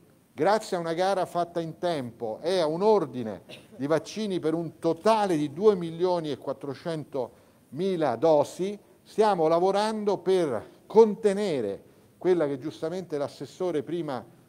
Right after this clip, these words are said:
ha segnalato come un pericolo, quello che sarà fra qualche settimana l'arrivo dell'influenza stagionale, che si sommerà purtroppo a quella che è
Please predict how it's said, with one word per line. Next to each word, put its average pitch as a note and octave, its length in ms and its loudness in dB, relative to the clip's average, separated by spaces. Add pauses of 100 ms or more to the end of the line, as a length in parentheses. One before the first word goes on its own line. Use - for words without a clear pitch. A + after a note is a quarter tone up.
(100)
ha C3+ 300 -2
segnalato E3 880 0
come C#3+ 220 -6
un B2+ 160 -8
pericolo, G#3+ 800 -2 (180)
quello G#3 260 6
che E3+ 120 -2
sarà F#3 300 0
fra D#3+ 200 -4
qualche F3+ 340 -2
settimana F3+ 600 -4
l'arrivo G#3+ 800 4 (400)
dell'influenza E3+ 800 0
stagionale, F#3+ 800 0
che E3 160 -6
si - 160 -14
sommerà E3+ 580 -2 (400)
purtroppo F#3 680 2
a D3+ 80 -2
quella E3 340 0
che D#3+ 300 0
è D#3 100 -8